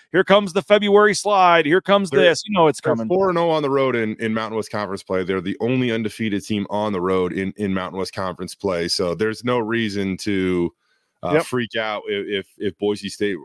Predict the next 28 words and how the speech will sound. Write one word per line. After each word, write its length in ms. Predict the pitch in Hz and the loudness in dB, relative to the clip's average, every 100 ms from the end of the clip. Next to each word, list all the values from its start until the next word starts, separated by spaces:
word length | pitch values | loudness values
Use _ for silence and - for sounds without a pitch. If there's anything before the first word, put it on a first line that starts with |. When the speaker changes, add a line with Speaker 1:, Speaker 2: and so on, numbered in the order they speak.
| - | -8
Speaker 2:
I, 120 | 110 - 85 _ _ _ _ _ - | -8 -8 _ _ _ _ _ _ -6
I'm 160 | 113 151 | -4 -2
not 200 | 151 - | -6 -6
predicting 540 | 120 92 180 - 160 | -10 -4 -4 -2 -2
they're 140 | 147 | -2
gonna 160 | 143 143 | -2 -4
stumble 360 | - 156 147 147 | -2 -2 0 -4
twice 380 | 147 147 147 - | -2 -2 -2 -4
this 220 | 143 135 | -8 -4
week, 240 | 147 147 | -2 0
but 140 | 131 127 | -2 -2
if 160 | 131 | -4
they 160 | - 135 | -2 -2
were, 500 | 123 120 151 143 117 | -2 0 2 0 0
I 100 | 120 | -4
think 220 | 117 127 | -4 -6
it's 140 | 117 104 | -6 -2
very 240 | 127 120 | -2 0
reasonable 560 | 104 143 156 120 110 104 | 0 -2 -2 -2 -2 -2
because 420 | 107 123 113 95 | -2 0 0 0
they're 120 | 107 | -4
five 260 | - 127 139 | -2 -4 -2
and 80 | 131 | -4
a 20 | |
half 200 | 135 123 | -6 -4
point 200 | 139 127 | -2 -2
underdogs 440 | 123 120 123 120 | -2 0 -2 -2
tonight. 400 | - 95 87 98 | -4 -4 -4 -6